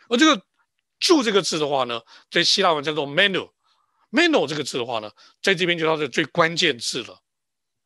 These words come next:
那它在整个约翰福音里面出现到了，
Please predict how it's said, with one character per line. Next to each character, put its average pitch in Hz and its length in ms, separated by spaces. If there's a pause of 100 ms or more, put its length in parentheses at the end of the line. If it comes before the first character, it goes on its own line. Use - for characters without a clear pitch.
(200)
那 214 120
它 233 260
在 240 140
整 160 180
个 185 80
约 220 160
翰 226 120
福 165 120
音 170 100
里 147 60
面 135 200 (240)
出 - 200
现 185 260
到 160 200
了， 101 120